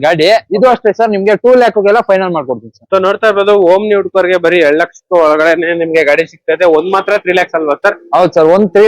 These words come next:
Speaker 1: ಲ್ಯಾಕ್, ಇನ್ ಎರಡು ಟೂ ಲ್ಯಾಕ್. ಪಕ್ಕಾ ಫೈನಲ್ ರೇಟ್ ಸರ್, ತಿರ್ಗಾ ಕಾಲ್ ಮಾಡಿ, ಕಡಿಮೆ ಆಗುತ್ತೆ, ಕಡಿಮೆ ಆಗುತ್ತೆ ಅಂತ ಕೇಳ್ಬೇಡಿ.
Speaker 2: Almost
Speaker 1: ಫೈನಲ್ ರೇಟ್,
Speaker 2: ಫಿಫ್ಟಿ
Speaker 1: ಎಲ್ಲ
Speaker 2: ಕಡಿಮೆ
Speaker 1: ಫೈನಲ್
Speaker 2: ಸಿಗಲ್ಲ.
Speaker 1: ರೇಟೇ ಹೇಳ್ಕೊಡ್ತೀನಿ.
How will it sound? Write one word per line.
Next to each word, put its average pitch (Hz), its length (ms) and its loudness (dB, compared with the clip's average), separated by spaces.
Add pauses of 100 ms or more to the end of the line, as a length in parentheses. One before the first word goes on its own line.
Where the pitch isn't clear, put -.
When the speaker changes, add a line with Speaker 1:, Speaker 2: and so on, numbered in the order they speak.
Speaker 1:
ಲ್ಯಾಕ್, 214 200 0 (100)
ಇನ್ 196 140 -2
ಎರಡು 208 160 2 (120)
ಟೂ 208 140 4
ಲ್ಯಾಕ್. 196 200 0 (160)
ಪಕ್ಕಾ 226 260 0 (120)
ಫೈನಲ್ 220 300 0
ರೇಟ್ 202 140 -2 (120)
ಸರ್, 220 180 -2
ತಿರ್ಗಾ 196 240 0 (100)
ಕಾಲ್ 190 240 2
ಮಾಡಿ, 196 200 2 (400)
ಕಡಿಮೆ 190 260 0
ಆಗುತ್ತೆ, 185 280 -2 (100)
ಕಡಿಮೆ 170 200 -2
ಆಗುತ್ತೆ 160 260 -2
ಅಂತ 175 100 -2 (100)
ಕೇಳ್ಬೇಡಿ. 170 300 4 (220)
Speaker 2:
Almost 180 180 0
Speaker 1:
ಫೈನಲ್ 220 220 2 (100)
ರೇಟ್, 233 120 0
Speaker 2:
ಫಿಫ್ಟಿ 180 140 0
Speaker 1:
ಎಲ್ಲ 226 180 4
Speaker 2:
ಕಡಿಮೆ 220 180 0
Speaker 1:
ಫೈನಲ್ 214 220 0
Speaker 2:
ಸಿಗಲ್ಲ. 196 100 -2
Speaker 1:
ರೇಟೇ 202 200 -2
ಹೇಳ್ಕೊಡ್ತೀನಿ. 117 440 -8